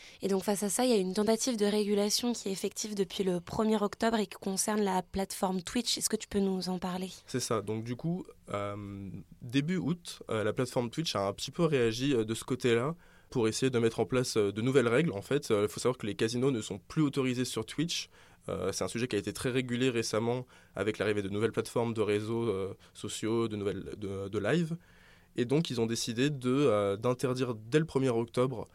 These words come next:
Speaker 2: euh, tous les, euh, tous les encarts publicitaires sous la, donc du coup, sous les lives des joueurs pour les empêcher de mettre en avant, euh, ces sites et en tout cas d'empêcher d'avoir un accès depuis Twitch à ces casinos en fait.
Speaker 1: Et la plateforme Steam, elle joue un rôle de régulation là-dedans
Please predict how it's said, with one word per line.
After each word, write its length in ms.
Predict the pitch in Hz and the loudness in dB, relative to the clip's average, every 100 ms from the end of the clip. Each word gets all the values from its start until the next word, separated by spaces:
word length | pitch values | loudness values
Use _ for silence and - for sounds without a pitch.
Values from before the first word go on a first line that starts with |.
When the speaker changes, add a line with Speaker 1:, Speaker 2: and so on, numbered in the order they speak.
| - _ - | -20 _ -6
Speaker 2:
euh, 380 | 104 98 95 92 - | -2 0 0 -4 -6
tous 160 | - 160 | -6 -2
les, 220 | 147 120 | 2 2
euh, 460 | 110 104 98 95 95 95 - | 2 0 -2 -4 -6 -10 -6
tous 100 | 143 | -2
les 180 | 127 113 | 0 0
encarts 280 | 135 - 156 | -2 0 -2
publicitaires 600 | 131 131 135 127 135 117 | -2 -4 -4 0 0 0
sous 240 | - - | -6 -2
la, 480 | 156 127 107 101 98 | 2 4 4 2 0
donc 180 | - 104 | -4 -8
du 80 | 104 | -8
coup, 120 | 113 | -10
sous 180 | - 160 | -4 -2
les 120 | 139 | 0
lives 400 | 120 127 113 95 | 2 2 0 -6
des 160 | 104 110 | -4 -4
joueurs 400 | 107 117 151 - - - - | 2 2 2 -6 -20 -20 -2
pour 160 | 143 | 2
les 160 | 135 117 | 4 2
empêcher 420 | 110 117 107 127 | 0 -2 -2 -2
de 100 | 131 | 0
mettre 280 | 110 113 - | 2 2 2
en 80 | 113 | 0
avant, 400 | 101 110 120 113 | 2 2 4 4
euh, 180 | 95 95 | 2 -2
ces 200 | - 104 | -4 -4
sites 420 | - 127 156 - - - - | -2 -4 -6 -14 -20 -18 -4
et 80 | |
en 80 | 107 | -4
tout 140 | - 117 | -4 0
cas 220 | 127 135 | 2 2
d'empêcher 720 | 127 110 117 110 127 127 139 - - | 0 -2 -2 -2 0 0 -2 -8 -4
d'avoir 300 | 107 110 113 | 0 4 4
un 80 | 113 | 4
accès 240 | 110 - | 0 -2
depuis 320 | 117 120 - | -4 -6 -6
Twitch 460 | 123 - 135 - - - | -8 -4 -4 -4 -8 -6
à 120 | - | -2
ces 140 | 110 120 | -2 -2
casinos 280 | 107 104 90 | -2 -4 -8
en 40 | |
fait. 280 | - - - - | -10 -16 -18 2
Speaker 1:
Et 80 | 226 | 4
la 120 | 233 | 6
plateforme 440 | 247 320 220 185 180 | 4 2 2 2 2
Steam, 500 | - - 220 208 196 - | 0 2 4 4 4 0
elle 160 | 185 180 | 0 2
joue 160 | 240 | 4
un 80 | 320 | 4
rôle 180 | 285 294 | 4 4
de 100 | 233 | 4
régulation 560 | 226 208 214 214 - | 2 0 2 2 2
là-dedans 300 | 254 240 226 | 2 2 2